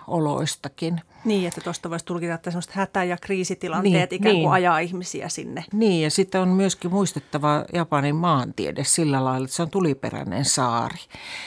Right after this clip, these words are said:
Speaker 1: Ja siellä on niin kuin jatkuvasti, siis jatkuvasti päivittäin jossakin jyrisee maa. Ja kaikki tietävät, että Tokio tulee niin kuin,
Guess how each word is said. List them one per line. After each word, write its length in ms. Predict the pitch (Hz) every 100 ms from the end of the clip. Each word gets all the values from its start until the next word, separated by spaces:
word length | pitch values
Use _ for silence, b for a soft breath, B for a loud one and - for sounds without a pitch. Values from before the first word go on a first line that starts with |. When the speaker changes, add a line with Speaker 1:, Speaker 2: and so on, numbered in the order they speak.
| B -
Speaker 1:
Ja 220 | 151 -
siellä 220 | - 165 160
on 100 | 160
niin 60 |
kuin 100 | 175
jatkuvasti, 840 | 190 190 - 151 139 - - 123 _
siis 240 | - 143
jatkuvasti 800 | 196 180 - 143 - - - - _
päivittäin 1000 | 185 156 139 127 _ _ 98 - 110 170
jossakin 540 | 147 131 - - 139
jyrisee 580 | 143 143 143 135 127 120
maa. 580 | 139 156 165 160 156 147 _ 107 85
Ja 80 | -
kaikki 300 | 180 170 160
tietävät, 760 | - 185 185 170 160 147 143 -
että 240 | 151 156
Tokio 500 | - 143 - 139 143 _ -
tulee 300 | 147 131 113
niin 180 | -
kuin, 260 | - 151